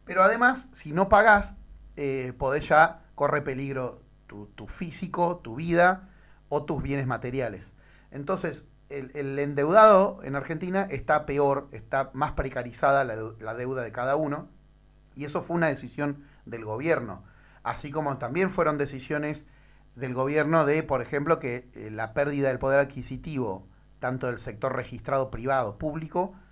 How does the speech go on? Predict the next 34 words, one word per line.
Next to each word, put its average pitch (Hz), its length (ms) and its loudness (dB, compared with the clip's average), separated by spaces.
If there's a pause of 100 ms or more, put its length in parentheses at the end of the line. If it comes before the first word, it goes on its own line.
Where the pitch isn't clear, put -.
(140)
bueno, 131 220 -6
lo 104 180 -6
dicen 127 400 -4
todo, 127 280 0
lo 104 80 -6
dice 117 180 -8
el 104 80 -8
indec, 131 380 -4
lo 113 120 -8
dicen 110 240 -10
todas 143 200 2
las 120 120 -6
consultoras, 139 640 0 (440)
los 110 220 -6
argentinos 131 460 0
y - 20 6
la 147 60 6
Argentina 156 400 2
ganan 180 400 4
menos 156 640 0 (600)
que 160 360 -8 (240)
hasta, - 280 -4 (120)
hasta, 123 720 -2
eh, 113 180 -12
o - 60 -10
sea, 139 160 -2
del 131 160 -6
dos 143 160 2
mil, 165 320 0
de 143 120 0
diciembre 185 340 2
del 180 60 4
dos 175 100 6
mil 185 140 0